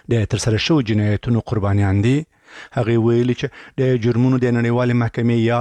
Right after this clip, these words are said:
آی سی سی څارنوال ته پکار ده چې له دغه فرصت څخه ګټه واخلي او د جګړې د ټولو اړخونو په اړه فوري څېړنې پیل کړي. په حق کې میشتې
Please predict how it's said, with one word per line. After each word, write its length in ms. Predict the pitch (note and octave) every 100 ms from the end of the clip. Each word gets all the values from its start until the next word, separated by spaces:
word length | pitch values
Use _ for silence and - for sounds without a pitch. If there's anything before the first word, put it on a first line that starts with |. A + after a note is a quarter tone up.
| - C3+
آی 120 | A2
سی 80 | - -
سی 80 | C#3
څارنوال 440 | C3 G#2+ G#2 G#2+ -
ته 100 | F#2+
پکار 280 | G#2+ B2 C3+
ده 60 | C#3
چې 100 | D#3
له 100 | C#3
دغه 120 | C#3+ B2+
فرصت 340 | B2 - A#2+ -
څخه 160 | G#2+ G#2+
ګټه 180 | A#2 B2+
واخلي 260 | B2+ C3 C3+
او 60 | D#3+ - - -
د 20 | B2 G#2
جګړې 280 | G#2+ F#2+ A2+ A2+
د 100 | G#2+
ټولو 240 | D3 D#3 D#3
اړخونو 320 | C3 D#3 D3 -
په 100 | C#3+
اړه 220 | C#3 C3
فوري 280 | A2+ G2+ C3 -
څېړنې 420 | D3 - G#2+ G2 G2+
پیل 180 | G2+ G2+ B2+
کړي. 160 | D#3 G3 _ _ _ - - -
په 120 | B2 C3
حق 120 | C#3
کې 180 | C#3+ C3+
میشتې 240 | C3+ -